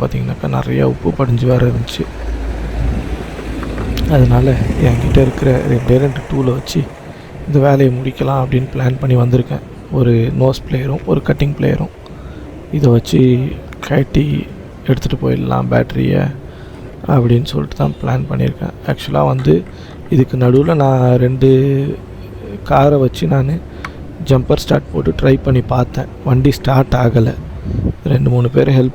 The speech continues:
பண்ணிட்டு, அதுக்கப்புறமேட்டுக்கா சுத்தமா ஸ்டார்ட் ஆகல அப்படின்னோடனே போயிட்டாங்க.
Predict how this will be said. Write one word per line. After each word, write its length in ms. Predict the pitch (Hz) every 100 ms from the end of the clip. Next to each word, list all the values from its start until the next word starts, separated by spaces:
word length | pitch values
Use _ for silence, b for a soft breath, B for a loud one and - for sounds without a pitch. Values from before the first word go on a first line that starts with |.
| -
பண்ணிட்டு, 340 | 123 127 71
அதுக்கப்புறமேட்டுக்கா 600 | 65 - - 67 64 64
சுத்தமா 340 | 92 127 147 101
ஸ்டார்ட் 340 | - 69 67
ஆகல 260 | 67 65 67
அப்படின்னோடனே 500 | 67 64 65 62 71 69
போயிட்டாங்க. 460 | 69 69 67 71